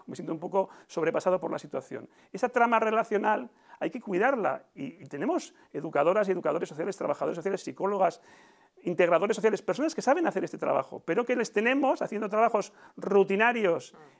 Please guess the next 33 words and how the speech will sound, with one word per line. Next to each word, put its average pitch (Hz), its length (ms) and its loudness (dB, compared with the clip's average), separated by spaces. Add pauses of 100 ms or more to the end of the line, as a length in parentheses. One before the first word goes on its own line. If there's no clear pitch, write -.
(100)
y 170 100 -4
muy 190 200 0
poco 226 360 2
creativos 208 580 2
y 101 40 -8
muy 226 120 -8
poco, 202 280 0
de 175 80 -2
muy 196 100 -2
poco 220 140 -4
valor 208 220 2
añadido 240 560 -2
porque - 240 -6
no 196 100 0
hemos 214 160 -2
sido 220 160 -8
capaces 202 400 0 (380)
de 170 560 -4
instalar 185 420 -2
esas 190 180 -4
nuevas 170 260 -4
formas 156 260 -6
de 156 60 -8
intervención 135 480 -12
social, - 380 -16
¿no? - 80 -10
Y 139 80 -8
luego 160 200 0
lo 185 80 0
que 180 60 -2
decíamos 175 340 -6
antes 190 360 -6 (440)
de, 190 420 0